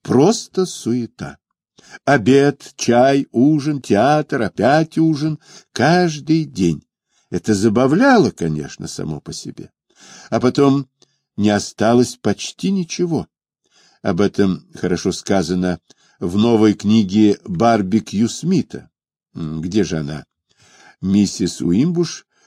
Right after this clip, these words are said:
приподнялась и дотянулась до книги, лежавшей на столике у изголовья софы. «Кстати, вы знаете его?» спросила она. «Кого?»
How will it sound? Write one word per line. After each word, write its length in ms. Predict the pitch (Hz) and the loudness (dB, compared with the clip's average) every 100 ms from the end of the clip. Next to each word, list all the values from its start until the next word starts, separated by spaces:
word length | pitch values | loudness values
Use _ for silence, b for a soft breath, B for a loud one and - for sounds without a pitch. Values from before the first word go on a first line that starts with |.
| - | -8
приподнялась 920 | 92 85 85 82 85 101 160 160 - - | -6 -4 -4 -2 -2 2 0 -2 -16 -8
и 220 | 104 117 | -4 -4
дотянулась 880 | 95 101 - 90 95 143 147 - - | -2 -4 -2 -2 0 0 -2 -6 -16
до 220 | - 85 | -4 -2
книги, 600 | 131 104 95 87 80 85 82 _ _ - | -2 -2 -2 -2 -4 -4 -6 _ _ -8
лежавшей 580 | 120 98 101 90 - 92 | -4 0 0 0 -2 -4
на 140 | 90 | -4
столике 640 | - - 92 85 - 87 - | -4 -2 -2 -2 -4 -4 -4
у 160 | 95 | -4
изголовья 720 | 85 76 85 76 82 78 80 80 | -6 -4 -4 -2 -4 -4 -6 -6
софы. 560 | - 92 85 - 67 _ _ _ _ _ _ _ _ _ _ _ b b b - | -8 -10 -10 -14 -18 _ _ _ _ _ _ _ _ _ _ _ b b b -14
«Кстати, 560 | - - 147 107 - | -12 -2 0 0 -2
вы 240 | 101 107 110 | 0 4 2
знаете 640 | 73 104 135 226 254 285 | 2 0 2 0 -2 -4
его?» 300 | 208 104 71 | -4 -4 -8
спросила 580 | - - 85 - - 87 | -10 -8 -8 -8 -18 -18
она. 220 | - - _ _ _ - | -20 -20 _ _ _ -4
«Кого?» 360 | 123 98 65 | -2 -2 -4